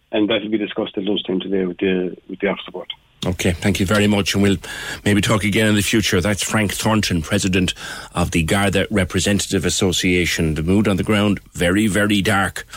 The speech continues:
Speaker 2: this morning. They're not allowed to go on strike. We know this. Garda, you're not allowed to go on strike. We came very close to it a few years ago over pay.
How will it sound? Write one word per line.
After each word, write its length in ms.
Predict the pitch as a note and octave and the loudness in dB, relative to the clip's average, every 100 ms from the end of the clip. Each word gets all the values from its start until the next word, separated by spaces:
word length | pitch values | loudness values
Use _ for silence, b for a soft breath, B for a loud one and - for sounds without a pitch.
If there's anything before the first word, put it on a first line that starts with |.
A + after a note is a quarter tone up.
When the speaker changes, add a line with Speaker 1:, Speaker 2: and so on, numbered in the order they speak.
| B B | B B
Speaker 2:
this 180 | - - | -4 0
morning. 400 | F#2+ F2 E2 D#2 | 2 2 2 0
They're 140 | E2+ F#2+ | 2 4
not 220 | C3 F3 | 4 4
allowed 380 | F#3 F#3 G3 F3 | 4 4 2 0
to 60 | |
go 200 | C#3+ D3+ | 0 0
on 160 | C#3+ C3 | 2 -2
strike. 340 | - F#2 E2+ | -2 -4 -2
We 80 | G#2 | 2
know 240 | A2+ C#3+ G#2+ | 2 2 0
this. 280 | - - b b b b - | -4 -6 b b b b -4
Garda, 260 | F#2 F#2 | -2 0
you're 160 | G#2 G2 | 2 2
not 240 | F#2+ B2 | 2 2
allowed 280 | A2 F#2+ E2+ | 2 2 0
to 60 | F#2 | -2
go 180 | F#2+ E2+ | 0 0
on 120 | D#2+ | 0
strike. 340 | - E2+ D2+ | -2 -4 0
We 120 | F#2+ | -2
came 260 | - G#2+ G#2 | 0 0 2
very 300 | G2+ C#3+ G3 | 2 2 2
close 300 | F#3 F#3+ - | 2 2 0
to 100 | G#2+ | -2
it 100 | E2+ | -2
a 60 | E2 | -2
few 160 | G#2+ | 0
years 280 | A2+ A#2+ A2 | 2 2 0
ago 240 | F2 F2+ G2 | 0 0 2
over 180 | F#2+ | 0
pay. 340 | F#2+ A2 G#2 | -2 -2 -2